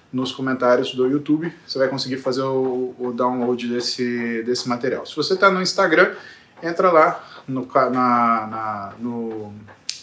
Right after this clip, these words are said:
no IG do Jonato, né? Você vai ter o Linktree, clica lá e fazer o download. A gente vai deixar a live depois publicada à disposição de vocês, pra vocês poderem se situar aí e também ter acesso a esse material. Fiquem tranquilos.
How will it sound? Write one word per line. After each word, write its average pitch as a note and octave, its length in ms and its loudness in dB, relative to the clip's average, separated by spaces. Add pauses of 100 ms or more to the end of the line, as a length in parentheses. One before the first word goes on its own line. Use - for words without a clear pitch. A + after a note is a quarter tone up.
(120)
no B2 120 -2
IG C#3 200 4
do C3 100 -2
Jonato, D#3 520 4 (400)
né? C#3 120 2
Você C#3 140 0
vai C#3+ 120 4
ter D3 100 2
o D3 40 6
Linktree, E3+ 560 -2 (140)
clica F3+ 300 2
lá D#3+ 360 4 (160)
e D#3+ 80 -8
fazer D3+ 280 2
o D3+ 60 6
download. C#3+ 540 4 (420)
A C3 100 0
gente C#3+ 180 0
vai D3 100 6
deixar C#3+ 280 4
a B2+ 40 6
live B2+ 280 4
depois B2+ 440 2
publicada B2 580 0
à - 20 2
disposição B2+ 440 -4
de A#2+ 60 -8
vocês, B2+ 340 -2
pra C#3 120 -2
vocês C#3 720 0
poderem C3+ 340 2
se - 160 -6
situar A#2 400 2
aí A#2 220 2
e C#3+ 40 0
também C#3+ 240 -2
ter C#3 120 0
acesso B2+ 540 -2 (380)
a B2 40 -4
esse A#2+ 160 -2
material. A#2+ 360 2
Fiquem C#3+ 260 -4
tranquilos. C#3+ 920 -2